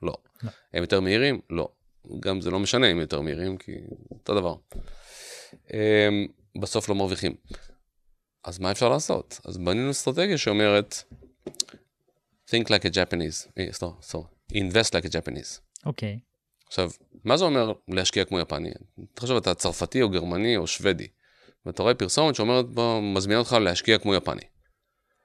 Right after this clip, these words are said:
Speaker 1: קודם כל, איך נראה דף הנחיתה? באיזה צבעים?
Speaker 2: מאוד, אה, צעקני, צבעוני, אנימציה.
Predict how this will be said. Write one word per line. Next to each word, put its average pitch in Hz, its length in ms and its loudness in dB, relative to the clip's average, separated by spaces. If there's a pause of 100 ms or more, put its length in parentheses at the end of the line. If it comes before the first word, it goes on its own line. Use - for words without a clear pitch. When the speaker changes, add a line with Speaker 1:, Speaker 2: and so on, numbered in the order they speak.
(1000)
Speaker 1:
קודם 165 220 2
כל, 147 280 2 (1120)
איך 113 160 0
נראה 101 180 4
דף 92 160 2
הנחיתה? 90 420 -2 (360)
באיזה 92 200 -2
צבעים? 87 300 -4 (880)
Speaker 2:
מאוד, 110 340 -2
אה, 104 100 -4
צעקני, 107 540 -8
צבעוני, 110 500 -8
אנימציה. 110 600 -6